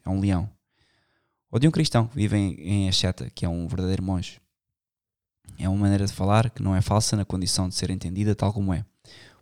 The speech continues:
Uma simples maneira de falar, uma metáfora, uma imagem. E não uma definição exata. O mesmo acontece quando se fala do sacerdócio dos fiéis.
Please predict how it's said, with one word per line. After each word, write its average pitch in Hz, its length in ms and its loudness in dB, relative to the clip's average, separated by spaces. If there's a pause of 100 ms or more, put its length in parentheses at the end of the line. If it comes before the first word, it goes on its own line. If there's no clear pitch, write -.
Uma 90 80 -6
simples 95 300 -2
maneira 95 300 0
de 90 60 -8
falar, 90 340 -6 (120)
uma - 100 -18
metáfora, 104 440 -4
uma 110 120 -8
imagem. 98 420 -6 (800)
E 104 60 -4
não 113 160 8
uma 117 140 4
definição 110 400 -2
exata. 90 380 -4 (540)
O - 560 -18
mesmo 101 180 2
acontece 98 460 4
quando 92 160 0
se - 80 0
fala 95 260 4
do 90 140 2
sacerdócio 101 580 0
dos 98 120 0
fiéis. 95 400 -2